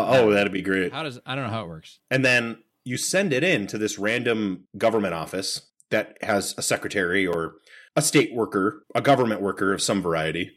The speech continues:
Speaker 1: Presumably.
Speaker 2: Presumably. And then if they don't send it back to you denying your request, then you're a sovereign citizen. You don't have to follow any of the rules. That's what they're saying. So
Speaker 1: That sounds like
Speaker 2: basically,
Speaker 1: a load of bullshit.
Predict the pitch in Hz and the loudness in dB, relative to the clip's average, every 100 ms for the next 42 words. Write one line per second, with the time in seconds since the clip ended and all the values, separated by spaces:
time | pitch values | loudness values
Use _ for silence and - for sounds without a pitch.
0 | - - 160 95 104 92 76 71 78 - | -10 -6 -6 -4 -6 -6 -10 -16 -20 -6
1 | - 127 123 98 87 85 87 - _ 117 | 0 2 2 2 0 -2 -4 -8 _ 2
2 | 120 113 110 104 104 - - 135 143 - | 4 4 4 2 -2 -8 0 2 2 0
3 | 101 98 92 101 120 156 - - - - | 2 2 2 2 2 -2 -8 -10 -4 0
4 | 127 131 95 113 120 123 - 101 92 87 | 2 2 0 2 0 -2 0 4 4 2
5 | 82 - - 92 90 101 113 120 107 95 | -4 -10 -4 0 4 4 4 4 2 2
6 | - 151 165 78 - - - _ _ _ | 0 2 2 2 -4 -8 -14 _ _ _
7 | 98 127 131 104 95 92 104 85 78 - | 0 4 4 4 0 2 2 0 -2 -2
8 | 104 98 101 92 87 90 - - 87 82 | 0 0 -2 -2 -2 -4 -4 -2 0 0
9 | 80 78 78 73 73 - - 98 - 82 | -4 -6 -4 -4 -6 -8 0 0 0 -2
10 | - 80 - - _ _ _ _ - 104 | 0 0 -4 -12 _ _ _ _ -4 2
11 | 196 240 147 113 110 104 101 113 90 110 | 4 4 2 2 4 4 2 -2 -6 -8
12 | 107 - 78 | -8 -12 -14